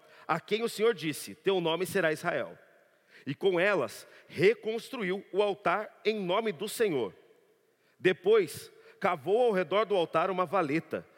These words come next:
com capacidade suficiente para doze litros de água. Empilhou lenha sobre o altar,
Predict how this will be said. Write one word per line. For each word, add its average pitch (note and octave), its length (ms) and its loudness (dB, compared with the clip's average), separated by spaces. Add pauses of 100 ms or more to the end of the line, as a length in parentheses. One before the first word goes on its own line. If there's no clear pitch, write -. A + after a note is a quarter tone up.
(140)
com C#3 160 -6
capacidade E3 720 -2
suficiente E3 960 -6 (280)
para E3 180 2
doze F#3+ 460 -2
litros F3 340 -6
de D3+ 100 -4
água. E2 380 -8 (760)
Empilhou A3 480 2
lenha F#3 200 2
sobre E3 260 -6
o F3+ 40 2
altar, E3 500 -2